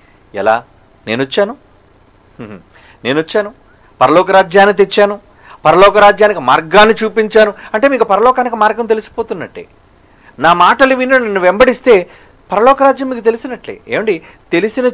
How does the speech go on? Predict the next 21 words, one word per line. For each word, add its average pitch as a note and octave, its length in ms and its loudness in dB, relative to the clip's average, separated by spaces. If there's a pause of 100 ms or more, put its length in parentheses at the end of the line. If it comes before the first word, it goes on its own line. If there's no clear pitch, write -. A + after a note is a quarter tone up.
చోటుకి A#3+ 240 0
మనం A3 220 -2
చాలా G3+ 120 2
ఈజీగా G#3 340 0
వెళ్ళిపోతాం. D3 420 0 (840)
క్రొత్త A3 260 0
అడ్రస్ A#3 340 2
కనుక్కోండి, F3 500 -2 (300)
చాలా F#3+ 100 -8
కష్టపడాలి, - 580 -8 (760)
అంతే A2+ 160 -8
కదా? A3 180 -6 (160)
సహజంగా, B2 560 -2 (640)
సర్వసాధారణంగా D#3+ 920 0 (480)
మనకు F#3+ 200 2
తెలిసిన, A#3 640 2 (340)
ఆ, C#3+ 640 0 (420)
ఏమంటారు E3 360 -4
దాన్ని, D#3+ 280 -2
అడ్రస్కి A3+ 420 -2
అయితే, D#3 540 -4